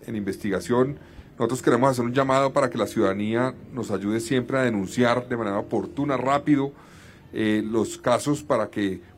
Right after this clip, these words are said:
podamos activar los procesos de investigación. Eso va a ser muy importante. Eh, en este caso, pues usted tal vez ya lo conoce y es básicamente, van directamente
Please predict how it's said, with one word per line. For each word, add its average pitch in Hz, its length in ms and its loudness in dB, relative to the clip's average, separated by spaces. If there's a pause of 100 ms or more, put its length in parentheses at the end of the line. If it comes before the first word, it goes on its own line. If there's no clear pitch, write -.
podamos 131 380 6
activar 113 500 4
los 127 160 -2
procesos 117 460 -2
de 131 60 -2
investigación. 113 640 -4
Eso 123 200 0
va 123 80 2
a 120 40 -2
ser 127 140 -2
muy 135 220 -2
importante. 123 640 -2 (640)
Eh, 110 420 4
en 117 140 4
este 117 200 4
caso, 147 360 4
pues 135 180 -2
usted 107 260 -6
tal 120 140 -4
vez 127 160 0
ya 127 120 2
lo 127 100 2
conoce 127 400 4
y 123 140 2
es 110 100 0
básicamente, 113 760 -2 (400)
van 117 240 4
directamente 127 880 0